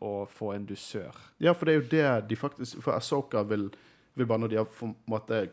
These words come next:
Speaker 2: klar-, et, eh, klarert hennes navn, så vil hun ha på en måte en pardon fra,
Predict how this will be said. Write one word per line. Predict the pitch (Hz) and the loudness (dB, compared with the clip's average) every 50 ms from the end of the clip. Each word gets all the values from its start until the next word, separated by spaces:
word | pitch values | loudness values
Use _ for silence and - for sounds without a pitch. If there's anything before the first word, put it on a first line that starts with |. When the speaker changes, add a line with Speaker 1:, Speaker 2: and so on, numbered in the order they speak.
| - _ - | -10 _ -12
Speaker 2:
klar-, | - - 110 107 104 104 101 - | -6 -2 0 2 2 0 -2 -6
et, | 117 110 - _ _ - - | -10 -12 -12 _ _ -6 -4
eh, | 98 85 92 98 | -2 -2 -2 -2
klarert | - 120 117 120 117 107 - - | -2 0 2 2 2 0 0 -4
hennes | 104 107 107 - - | -6 -6 -4 0 2
navn, | 180 220 233 - - - _ _ _ _ _ _ _ _ _ _ _ _ _ _ _ _ _ _ _ _ - - | 2 2 2 0 -4 -20 _ _ _ _ _ _ _ _ _ _ _ _ _ _ _ _ _ _ _ _ -20 -12
så | - - 120 | -6 -4 -2
vil | 117 113 | 0 0
hun | 113 104 | 0 0
ha | 110 120 | 2 0
på | 107 - | 0 0
en | 92 | -4
måte | 92 90 87 | -8 -6 -8
en | 95 90 | -8 -6
pardon | - - 107 101 98 - - 80 78 - | 0 2 2 2 2 0 -2 -6 -12 -14
fra, | - - 90 80 78 80 78 76 73 | -12 -8 -6 -6 -4 -4 -6 -6 -8